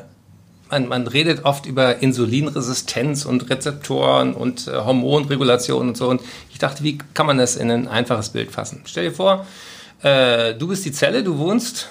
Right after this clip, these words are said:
bei dir zu Hause und du hast einen Rezeptor, nämlich sozusagen den Klingelknopf. Und, äh, wenn Zucker vor der Tür ist, dann klingelt der und dann machst du auf. Das ist die Funktion von dem Insulinrezeptor. Und, äh, hast du als Kind, äh, auch, äh, Sch-, Klingelstreiche gemacht?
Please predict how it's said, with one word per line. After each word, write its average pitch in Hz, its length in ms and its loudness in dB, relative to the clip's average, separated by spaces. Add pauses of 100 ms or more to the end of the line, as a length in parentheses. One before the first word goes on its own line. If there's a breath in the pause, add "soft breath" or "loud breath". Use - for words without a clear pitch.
bei 143 120 2
dir 151 120 0
zu 147 180 0
Hause 196 340 2
und 175 120 -4
du 156 80 -2
hast 143 220 -2
einen 131 160 0
Rezeptor, 165 480 -2
nämlich 151 420 -6
sozusagen 135 360 -2
den 123 160 -2
Klingelknopf. 156 800 0 (520 loud breath)
Und, 151 240 -4
äh, 139 280 0
wenn 135 140 0
Zucker 190 320 0
vor 139 160 -2
der 127 140 0
Tür 190 240 -2
ist, 190 220 -2
dann 143 160 -2
klingelt 196 340 0
der 202 320 4
und 135 80 -6
dann 139 140 2
machst 143 220 0
du - 40 -2
auf. 117 320 -6
Das - 220 -6
ist - 200 -12
die 143 60 -10
Funktion 131 440 -4
von 131 120 -4
dem 123 140 -2
Insulinrezeptor. 117 840 -8 (720 loud breath)
Und, 123 200 -4
äh, 127 140 0
hast 156 160 -2
du - 40 -2
als 151 180 0
Kind, 202 260 -4
äh, 170 120 2
auch, 165 300 2
äh, 143 380 4
Sch-, - 200 -10 (100)
Klingelstreiche 190 640 2
gemacht? 202 380 -6